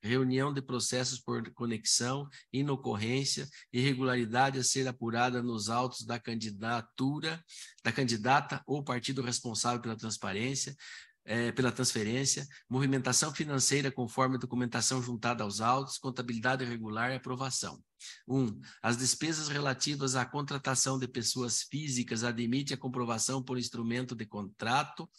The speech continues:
pois a própria resolução prevê meios probatórios adicionais na forma do artigo sessenta, parágrafo terceiro.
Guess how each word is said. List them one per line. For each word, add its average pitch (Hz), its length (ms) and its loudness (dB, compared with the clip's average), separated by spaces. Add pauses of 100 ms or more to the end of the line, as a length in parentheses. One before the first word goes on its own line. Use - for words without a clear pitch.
(220)
pois 127 200 2
a 123 100 0
própria 143 420 2
resolução 131 600 -2
prevê 127 360 0
meios 127 260 2
probatórios 123 640 -2
adicionais 113 640 0
na 131 80 -2
forma 127 320 0
do 120 80 0
artigo 123 300 -4
sessenta, 123 420 -2
parágrafo 123 280 -2
terceiro. 123 600 -2